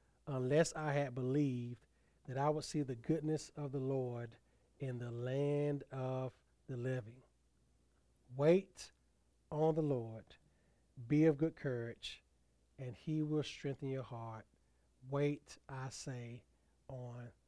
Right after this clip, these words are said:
the Lord. May he strengthen your heart as you wait on him. Amen.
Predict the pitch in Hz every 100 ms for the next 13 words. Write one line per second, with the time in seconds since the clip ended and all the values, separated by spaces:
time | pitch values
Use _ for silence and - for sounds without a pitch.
0 | _ - 131 123 120 - - _ _ _
1 | _ _ _ _ _ _ _ _ _ _
2 | _ _ _ _ _ - 151 139 143 147
3 | - 147 143 131 127 135 127 117 - -
4 | _ _ _ _ _ _ 135 123 123 123
5 | 120 117 113 117 117 123 143